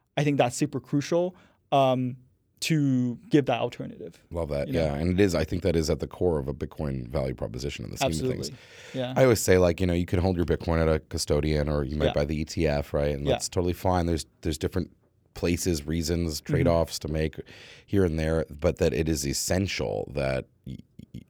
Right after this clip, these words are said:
Speaker 2: well, every person should know how to self-custody if they don't.
Speaker 1: Mm-hmm.
Speaker 2: I actually think everyone should have a minimum of some Bitcoin in self-custody, 'cause that's actual Bitcoin.
Speaker 1: Yes.
Speaker 2: If, if you're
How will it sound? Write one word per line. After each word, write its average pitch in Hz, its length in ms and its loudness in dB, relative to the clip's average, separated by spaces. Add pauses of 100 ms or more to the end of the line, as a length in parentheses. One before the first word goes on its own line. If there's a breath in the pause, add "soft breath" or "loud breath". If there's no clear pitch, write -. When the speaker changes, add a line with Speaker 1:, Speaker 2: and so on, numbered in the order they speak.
(180)
Speaker 2:
well, 69 240 -2
every 76 200 0
person - 360 -4 (160)
should - 240 -8
know 76 240 2
how 73 120 2
to 58 80 -4
self-custody - 580 -6
if 58 80 -10
they - 100 -8
don't. 65 300 -6 (100)
Speaker 1:
Mm-hmm. 135 200 2 (280 loud breath)
Speaker 2:
I 87 100 4
actually - 200 0
think 71 140 -2
everyone 67 240 -2
should - 120 -6
have 69 140 0
a 67 60 -2
minimum 71 400 0
of 58 100 -8
some 82 300 -2
Bitcoin 50 360 -6
in 50 100 -10
self-custody, - 520 -8
'cause - 120 -14
that's 110 180 6
actual 110 420 6
Bitcoin. 76 480 0
Speaker 1:
Yes. - 400 0 (100)
Speaker 2:
If, 107 200 2
if 98 160 2
you're 110 260 4